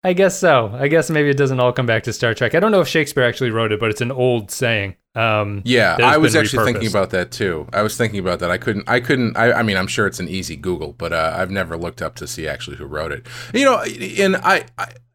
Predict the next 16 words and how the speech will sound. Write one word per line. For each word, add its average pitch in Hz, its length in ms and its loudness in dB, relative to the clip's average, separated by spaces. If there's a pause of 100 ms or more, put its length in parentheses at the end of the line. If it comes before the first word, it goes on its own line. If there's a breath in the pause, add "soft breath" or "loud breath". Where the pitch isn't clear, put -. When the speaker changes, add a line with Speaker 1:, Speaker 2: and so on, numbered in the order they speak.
(140)
Speaker 2:
yeah, 170 340 4
it's, - 340 -2
it's 180 240 0
ridiculous, 190 1000 2
but 156 160 4
I 151 100 6
mean, 151 500 0 (1160)
I 170 180 6
think 220 280 0
this 127 240 2
is 131 100 -4
a 127 60 0
better 123 480 6
movie 110 320 2
than 90 200 -4
Taken. 107 560 -4